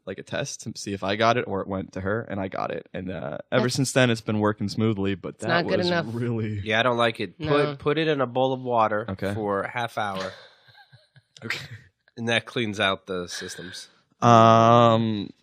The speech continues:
Speaker 1: what about rice? Where does the rice come into play?
Speaker 3: And then you boil
Speaker 1: Just
Speaker 3: it
Speaker 1: go get
Speaker 3: with
Speaker 1: some fried
Speaker 3: rice.
Speaker 1: rice while you wait for
Speaker 3: You're making
Speaker 1: <laughs>
Speaker 3: rice in the
Speaker 1: phone
Speaker 3: wa-
Speaker 1: to die.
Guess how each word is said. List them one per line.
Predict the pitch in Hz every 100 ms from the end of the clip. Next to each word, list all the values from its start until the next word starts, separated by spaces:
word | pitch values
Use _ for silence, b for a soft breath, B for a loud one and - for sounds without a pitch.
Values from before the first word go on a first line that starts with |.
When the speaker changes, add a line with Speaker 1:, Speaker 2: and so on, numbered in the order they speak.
| -
Speaker 1:
what | 131
about | 131 123
rice? | 107 92 -
Where | 104
does | 101
the | 98 95
rice | 95 -
come | 92
into | 85
play? | - 98 117
Speaker 3:
And | 135 131
then | 120
you | 113 101
boil | 95 104
Speaker 1:
Just | 98 95
Speaker 3:
it | 104
Speaker 1:
go | 113 110
get | 101 104
Speaker 3:
with | 104
Speaker 1:
some |
fried | 104 110 104
Speaker 3:
rice. | 113
Speaker 1:
rice | 113
while | 107
you | 107
wait | 104 107 -
for | 127
Speaker 3:
You're | 123 123 147
making | 147 143 -
Speaker 1:
<laughs> | 123
Speaker 3:
rice | 123 120 -
in | - -
the | -
Speaker 1:
phone | 180 -
Speaker 3:
wa- |
Speaker 1:
to | - 165
die. | 180 160